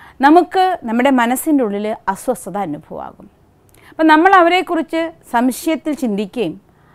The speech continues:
അസ്വസ്ഥത അനുഭവിക്കുകയും ചെയ്യുമ്പോൾ നമ്മൾ ആരെക്കുറിച്ചാണോ ചിന്തിക്കുന്നത് അവരുടെ മനസ്സിലും അതിൻ്റെ പ്രഭാവം ഉണ്ടാവും. അവർക്കും നമ്മുടെ കൂടെ ഒന്നിച്ചു മുന്നോട്ട് പോകുക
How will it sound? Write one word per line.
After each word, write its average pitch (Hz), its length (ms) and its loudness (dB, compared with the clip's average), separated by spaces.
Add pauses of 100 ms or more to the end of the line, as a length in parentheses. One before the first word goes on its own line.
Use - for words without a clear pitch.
(200)
അസ്വസ്ഥത 330 500 2
അനുഭവിക്കുകയും 277 560 2
ചെയ്യുമ്പോൾ 170 500 -8 (400)
നമ്മൾ 320 180 2 (140)
ആരെക്കുറിച്ചാണോ 330 720 2
ചിന്തിക്കുന്നത് 202 720 -4 (140)
അവരുടെ 339 460 4
മനസ്സിലും 208 460 -4 (120)
അതിൻ്റെ 190 300 -6
പ്രഭാവം 165 460 -12
ഉണ്ടാവും. - 320 -16 (600)
അവർക്കും 240 480 2 (300)
നമ്മുടെ 254 380 4
കൂടെ 226 340 -2 (120)
ഒന്നിച്ചു 208 340 -6
മുന്നോട്ട് 190 400 -6
പോകുക 170 420 -6